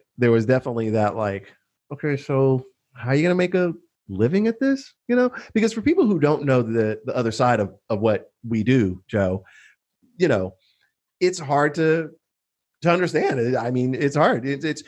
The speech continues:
it was interesting when I finished college and I walked across the stage and Sting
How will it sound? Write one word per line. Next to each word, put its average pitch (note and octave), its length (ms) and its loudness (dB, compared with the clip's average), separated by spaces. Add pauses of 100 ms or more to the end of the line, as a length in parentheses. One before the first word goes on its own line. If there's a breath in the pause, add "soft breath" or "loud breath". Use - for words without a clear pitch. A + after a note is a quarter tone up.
(260 loud breath)
it F3+ 160 4
was F3+ 240 2
interesting G3+ 320 -4
when D#3 100 -6
I C#3 60 -6
finished D#3 320 -10
college E3 480 -6 (840)
and C#3 120 -4
I C3 40 -4
walked C3 280 -6
across D#3+ 240 -4
the F3+ 60 -10
stage A#2 360 -2
and A2+ 120 -6
Sting C3 600 0